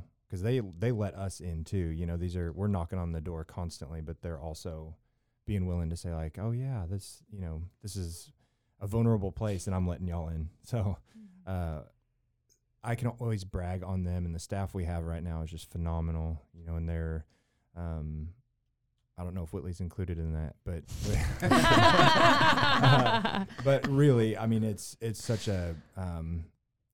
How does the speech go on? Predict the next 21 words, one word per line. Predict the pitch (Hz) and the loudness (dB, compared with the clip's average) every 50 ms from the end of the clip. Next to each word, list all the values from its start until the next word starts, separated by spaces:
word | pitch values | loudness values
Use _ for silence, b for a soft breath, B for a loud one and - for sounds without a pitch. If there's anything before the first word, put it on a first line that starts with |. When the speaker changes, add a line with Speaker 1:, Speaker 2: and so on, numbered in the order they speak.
| _ _ _ | _ _ _
Speaker 1:
for | - 107 101 - | -8 -6 -4 -2
us | 110 104 98 - - | -4 -4 -4 -6 -10
too, | - - - 113 101 92 85 82 80 80 82 87 - _ _ _ _ | -12 -6 -4 -2 0 0 0 -2 -4 -4 -6 -8 -10 _ _ _ _
it's | - 90 - - | -12 -10 -8 -8
just | - 87 - - | -8 -8 -8 -8
such | - 90 82 - | -8 -8 -6 -6
a | 85 82 | -4 -4
nice, | 82 80 82 80 82 82 80 - - - - _ _ - | -2 -2 -2 -2 -4 -4 -6 -8 -10 -16 -20 _ _ -12
um, | 92 87 85 78 76 78 82 82 80 85 - _ _ _ _ _ _ _ _ _ _ _ _ _ | -8 -8 -6 -6 -6 -8 -8 -8 -8 -10 -12 _ _ _ _ _ _ _ _ _ _ _ _ _
relief | - 107 107 92 92 95 98 95 - - | -6 -4 -2 0 0 0 0 -2 -2 -4
to | - 98 | -4 -4
walk | 90 85 85 85 - | -2 -2 -4 -4 -4
into | 98 90 85 - 92 | -4 -4 -4 -4 -6
the | 87 82 | -8 -8
salon, | - - 87 85 80 82 85 85 87 90 90 - _ _ _ _ _ _ _ _ _ | -8 -8 -6 -6 -4 -2 -2 0 0 -2 -2 -6 _ _ _ _ _ _ _ _ _
and | 90 87 87 85 80 | -8 -6 -4 -4 -4
we | 92 92 | -4 -6
trust | 85 - - - 101 87 76 76 - - - - - - _ _ _ | -6 -8 -8 -6 -6 -6 -6 -6 -8 -12 -16 -18 -20 -20 _ _ _
everybody | - 87 76 82 80 78 80 76 78 | -10 -8 -6 -6 -6 -6 -8 -8 -8
that's | 73 76 - - - | -8 -10 -12 -10 -8
there | - 85 82 85 80 82 - | -6 -6 -4 -4 -4 -4 -6